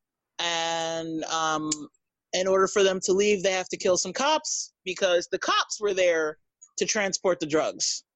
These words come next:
The cops had, like, a ti-, a watch time and everything. And so they kill the mafia guy and they kill the cops, and they gotta get off the island of Manhattan. And one of them dies in the process,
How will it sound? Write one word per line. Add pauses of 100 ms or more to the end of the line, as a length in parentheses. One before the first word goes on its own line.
(300)
The
cops
had,
like,
a
ti-,
a
watch
time
and
everything. (440)
And
so
they
kill
the
mafia
guy
and
they
kill
the
cops,
and
they (100)
gotta
get
off
the
island
of
Manhattan. (340)
And
one
of
them
dies
in
the
process,